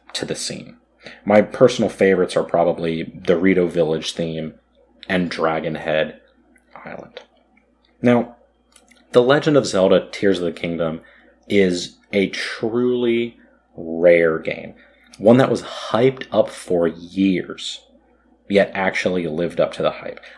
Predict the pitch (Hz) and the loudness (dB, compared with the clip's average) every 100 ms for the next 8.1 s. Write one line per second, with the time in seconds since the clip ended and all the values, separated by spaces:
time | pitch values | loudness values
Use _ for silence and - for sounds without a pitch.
0 | - 120 147 151 117 90 85 90 95 113 | -6 0 4 6 6 2 -2 -2 4 6
1 | 139 165 151 - - 120 131 135 135 - | 6 4 -4 -10 -8 -4 -2 2 2 2
2 | 98 87 80 73 80 - - 82 82 85 | -2 -4 -4 -4 -8 -6 -2 -2 -2 -6
3 | 82 - 78 78 78 - 92 85 85 78 | -10 -10 -12 -12 -8 0 0 2 0 0
4 | - - 80 80 78 - - - - 104 | -4 -10 -8 -10 -14 -20 -20 -14 -2 0
5 | 101 101 101 98 - - - - 95 87 | 4 4 4 4 0 -8 -18 -8 -6 -6
6 | - - 120 120 117 95 87 82 - _ | -12 -8 -4 2 2 0 -6 -8 -14 _
7 | _ _ - 82 78 - - 73 - - | _ _ -4 -4 -4 -8 -10 -10 -10 -12
8 | - | -12